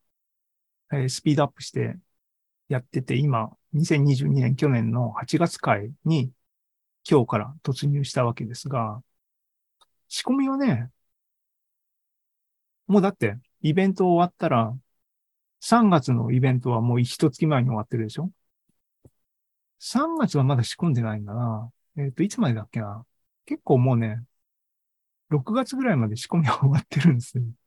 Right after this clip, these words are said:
僕に、うっって何が起きても、あの、このページのポッドキャストは、四月、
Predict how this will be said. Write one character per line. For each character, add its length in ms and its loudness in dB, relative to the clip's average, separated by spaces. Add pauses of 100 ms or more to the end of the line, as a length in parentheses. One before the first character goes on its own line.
(920)
僕 360 4
に、 340 8
う 140 6
っ 20 -18
っ 20 -18 (220)
て 100 6
何 300 8
が 100 8
起 160 4
き 20 -18
て 100 0
も、 380 2 (280)
あ 180 -4
の、 280 -2
こ 140 0
の 120 4
ペ 240 2
ー 20 2
ジ 140 0
の 340 2
ポ 100 0
ッ 60 0
ド 120 -4
キ 100 -2
ャ 40 0
ス 100 -8
ト 120 -2
は、 300 -2 (600)
四 160 -6
月、 520 0